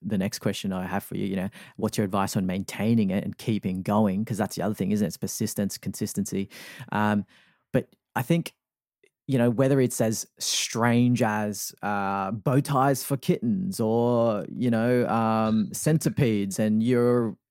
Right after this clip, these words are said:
into <laughs> researching about those types of insects, um, there is a market for it, for sure.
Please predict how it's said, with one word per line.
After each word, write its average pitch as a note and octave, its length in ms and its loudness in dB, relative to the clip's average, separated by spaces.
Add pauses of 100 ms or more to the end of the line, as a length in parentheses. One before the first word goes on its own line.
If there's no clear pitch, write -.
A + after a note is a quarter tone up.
(160)
into C3+ 800 0
<laughs> B2+ 160 -4
researching C#3+ 720 2
about B2 360 2 (240)
those B2+ 260 0
types C#3 220 2
of C#3+ 100 0
insects, D3+ 500 0 (320)
um, A#2+ 340 2 (520)
there D3 240 4
is E3+ 400 4
a B2+ 120 4
market B2+ 440 2
for A#2 400 0
it, - 180 -4 (220)
for - 140 -2
sure. C3+ 580 0